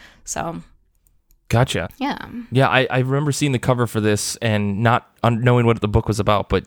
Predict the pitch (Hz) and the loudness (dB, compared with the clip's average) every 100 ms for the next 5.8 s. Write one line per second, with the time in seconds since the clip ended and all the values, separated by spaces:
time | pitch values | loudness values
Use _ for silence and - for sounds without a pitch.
0 | _ - 107 98 104 - 104 98 80 - | _ -2 -2 -2 -2 0 0 -2 -6 -8
1 | - - - 143 - - 120 120 104 123 | -18 -8 0 2 2 2 2 2 0 0
2 | 110 104 101 131 117 - - - - - | 0 -2 0 0 0 -4 -14 -20 -20 -20
3 | - _ 202 202 196 262 - - 214 262 | -20 _ 0 2 2 0 -2 -6 -2 0
4 | 247 196 254 240 247 285 302 294 277 269 | 0 -2 -2 0 0 0 0 0 0 -2
5 | 240 - 214 202 190 185 185 190 | -2 0 0 2 2 -2 -6 -10